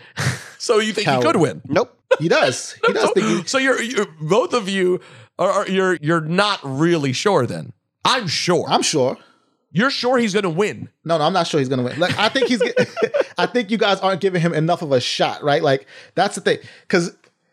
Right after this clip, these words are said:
Speaker 1: He said
Speaker 3: and
Speaker 1: nothing.
Speaker 3: Shinsuke also.
Speaker 1: He's a
Speaker 3: Shinsuke is a, is a guy who
Speaker 1: They don't, it's over
Speaker 3: they
Speaker 1: for
Speaker 3: know
Speaker 1: Shinsuke,
Speaker 3: could
Speaker 1: buddy.
Speaker 3: operate at that main event level,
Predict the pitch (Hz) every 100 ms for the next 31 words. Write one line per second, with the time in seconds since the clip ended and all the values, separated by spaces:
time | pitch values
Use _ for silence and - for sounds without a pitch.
0 | - 190 180 165 214 247 226 220 196 175
1 | 185 156 127 - 220 247 233 208 180 208
2 | - 175 165 143 160 165 156 160 147 151
3 | - - 160 185 - 156 - 147 139 110
4 | 180 170 170 196 185 180 156 165 170 147
5 | 147 147 151 147 147 135 143 123 139 135
6 | 107 107